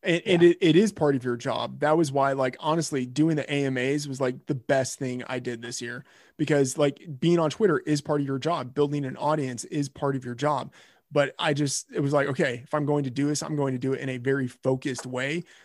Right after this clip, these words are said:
Speaker 1: to where I, I maximize what I'm getting out of it. And then when I'm not doing it, I'm just, I'm off of it entirely, or at least I try to be off of it entirely. Sometimes I, I backslide, especially, like, when it's a heavy news day and it's like,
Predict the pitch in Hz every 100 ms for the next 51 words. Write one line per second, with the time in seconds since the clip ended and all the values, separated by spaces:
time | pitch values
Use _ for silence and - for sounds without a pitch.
0 | _ 139 135 123 127 131 135 131 131 135
1 | - 139 127 127 135 120 123 127 120 120
2 | 120 127 139 147 139 127 120 120 120 127
3 | 127 131 127 127 - 123 123 - _ 156
4 | 131 131 - 123 127 - 135 135 143 143
5 | - - 80 82 156 _ _ - 160 170
6 | - _ - - - - 139 - 156 147
7 | 127 127 117 120 127 120 131 127 69 85
8 | 143 185 175 175 147 139 139 139 131 123
9 | - 135 139 202 196 180 156 147 151 143
10 | 131 127 151 143 131 147 147 160 160 135
11 | 135 127